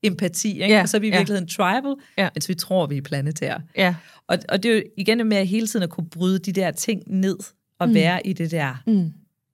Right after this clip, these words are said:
Speaker 1: "Nå da da, okay, nu fuckede jeg det sgu op igen," ikke?
Speaker 2: Jo.
Speaker 1: <laughs> Så det,
Speaker 2: Ja.
Speaker 1: men også at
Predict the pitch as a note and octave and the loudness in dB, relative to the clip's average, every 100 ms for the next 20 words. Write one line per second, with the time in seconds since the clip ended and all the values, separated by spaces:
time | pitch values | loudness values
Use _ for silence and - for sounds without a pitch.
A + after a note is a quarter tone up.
0 | - C3+ D3 D3 D3 C#3 - _ _ _ | -12 -8 -4 -4 -6 -10 -12 _ _ _
1 | _ - E3+ F#3 E3 F#3 G#3 - F3+ F3 | _ -6 -2 -2 -2 -2 -2 -4 -4 -4
2 | D#3+ D#3 - D#3 D3+ F#3 D3+ C#3+ F#3 C#4 | -4 -4 -4 -4 -4 -4 -4 -4 -4 -6
3 | _ F3 E3 - - E3+ G#3+ G#3+ - F#3 | _ -4 -4 -4 -4 -2 -2 -4 -6 -6
4 | E3 F#3+ F#3 F#3+ G#3 - F3 E3+ - | -4 -4 0 0 0 0 -2 -2 -6